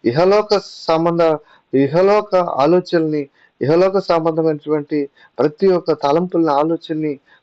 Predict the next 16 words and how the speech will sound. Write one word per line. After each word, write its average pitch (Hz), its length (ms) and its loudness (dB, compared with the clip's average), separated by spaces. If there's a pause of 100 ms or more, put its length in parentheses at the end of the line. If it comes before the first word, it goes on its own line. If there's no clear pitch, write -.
కోరికల్ని, 165 720 2 (100)
ఆశల్ని 165 480 -2
అన్నిటిని 151 380 -6
కూడా 156 240 0 (440)
ప్రభువుకి 190 420 0
అప్పగించండి. 151 960 -2 (420)
ప్రభువా, 147 460 0 (300)
నీ 139 100 2
సన్నిధిలో 170 720 0 (300)
నేను 151 360 -2 (380)
త-, 135 300 2
నివసించడానికి 170 960 -4
నాకు 156 240 -6
ఆసక్తిని 190 560 -2
కలుగ 165 240 2
చేయండి. 156 500 -2